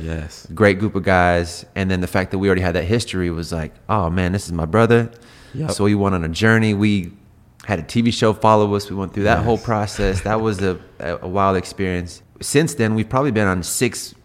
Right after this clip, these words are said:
Speaker 2: different tours just with Mariah since then.
Speaker 1: Yeah.
Speaker 2: We're like, you know, and, and I just wanna acknowledge the fact that working with Mariah is like working, it's, she's a legend. She's an icon. She's the
Speaker 1: Yes.
Speaker 2: best, right?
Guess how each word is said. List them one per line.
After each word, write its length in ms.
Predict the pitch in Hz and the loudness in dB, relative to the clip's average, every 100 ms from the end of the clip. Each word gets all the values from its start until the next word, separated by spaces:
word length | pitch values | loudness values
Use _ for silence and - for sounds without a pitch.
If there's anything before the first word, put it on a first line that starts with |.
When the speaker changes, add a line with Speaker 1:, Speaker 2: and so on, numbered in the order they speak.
| - - - - | -20 -20 -20 -14
Speaker 2:
different 400 | 98 117 110 87 | -2 0 0 -4
tours 440 | - 107 104 92 82 | -2 0 2 0 -2
just 400 | 110 104 - - _ _ - | -4 -4 -8 -16 _ _ -6
with 140 | 101 | -4
Mariah 600 | 92 92 101 110 98 87 - - | 0 0 2 4 2 2 -2 -12
since 380 | - - 156 - | -6 -2 -2 -2
then. 400 | 98 85 80 85 | -2 -2 -2 -6
Speaker 1:
Yeah. 300 | 85 90 78 - - - | -2 -2 -4 -10 -16 -4
Speaker 2:
We're 220 | 110 113 | 0 2
like, 200 | 110 101 - - - | 0 -2 -8 -20 -8
you 100 | 110 | -2
know, 200 | 107 104 | 0 2
and, 300 | 101 98 87 - - - - - - | 0 -2 -4 -10 -20 -20 -20 -12 -2
and 100 | 104 | 0
I 100 | 135 | 2
just 160 | 127 | 0
wanna 200 | 120 104 | 0 0
acknowledge 420 | 98 95 98 95 87 | 0 2 2 2 0
the 60 | |
fact 320 | - 90 87 | -2 -2 -2
that 260 | 92 85 - | -2 -2 -2
working 280 | 95 98 98 | -4 -4 -4
with 160 | 87 | -4
Mariah 500 | 87 87 92 90 87 80 - _ _ _ _ - | -2 0 2 2 0 -4 -12 _ _ _ _ -10
is 480 | 95 92 85 - - - - | -4 -4 -4 -6 -12 -16 -8
like 220 | 85 80 - - - _ _ - | -6 -6 -12 -20 -20 _ _ -10
working, 400 | 98 101 98 92 | -6 -4 -4 -6
it's, 260 | 95 98 - | -6 -8 -8
she's 180 | 107 95 | -6 -2
a 40 | |
legend. 380 | 95 95 87 85 | 0 0 -2 -6
She's 160 | - 78 | -10 -10
an 80 | - | -8
icon. 340 | 80 - - | -10 -10 -12
She's 200 | - 98 | -10 -8
the 60 | 87 | -6
Speaker 1:
Yes. 80 | 76 | -4
Speaker 2:
best, 320 | 92 78 - | -4 -6 -8
right? 240 | 85 95 | -6 -6